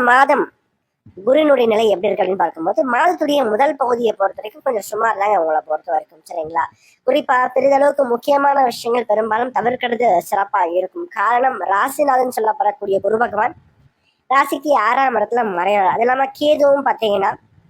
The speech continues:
இந்த வாக்கியம் முதல் பகுதியில ராசிக்கு பத்தாம் இடத்துலயும் இரண்டாவது பகுதியில ராசிக்கு பாக்கியஸ்தானத்துக்கும் வரார். சரிங்களா? So இந்த காலகட்டங்கள் சற்று சுமாரான ஒரு காலகட்டமா தான் இருக்கும். ஆனா இரண்டாவது பகுதியில இருந்து பாத்தீங்கன்னா ராசிக்கு ஏழாம் இடத்துக்கு குரு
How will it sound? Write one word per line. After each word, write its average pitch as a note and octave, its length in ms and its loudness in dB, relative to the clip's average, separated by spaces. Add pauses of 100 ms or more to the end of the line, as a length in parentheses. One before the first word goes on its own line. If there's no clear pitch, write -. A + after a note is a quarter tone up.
(520)
இந்த B3 180 2
வாக்கியம் B3 360 2
முதல் B3+ 220 2
பகுதியில A#3 300 2
ராசிக்கு A#3 420 -2
பத்தாம் A#3 340 -2
இடத்துலயும் A3 360 -2 (600)
இரண்டாவது D4 440 2
பகுதியில B3 280 2
ராசிக்கு B3+ 340 -2 (120)
பாக்கியஸ்தானத்துக்கும் G#3 880 -4
வரார். E3+ 220 -2 (120)
சரிங்களா? D#3 340 -8 (100)
So C#4+ 60 0 (140)
இந்த C#4 120 2 (140)
காலகட்டங்கள் C4+ 640 0
சற்று C4+ 320 -2
சுமாரான A#3+ 400 2
ஒரு G#3 160 -2
காலகட்டமா G3+ 560 -2
தான் F#3 120 0 (100)
இருக்கும். G#3+ 360 -6
ஆனா C4+ 140 0 (540)
இரண்டாவது E4+ 400 4 (100)
பகுதியில B3 240 2
இருந்து B3+ 220 0
பாத்தீங்கன்னா G3+ 400 -2 (200)
ராசிக்கு C#4 460 -4 (240)
ஏழாம் B3+ 340 2
இடத்துக்கு G#3+ 400 -4
குரு G#3 100 -2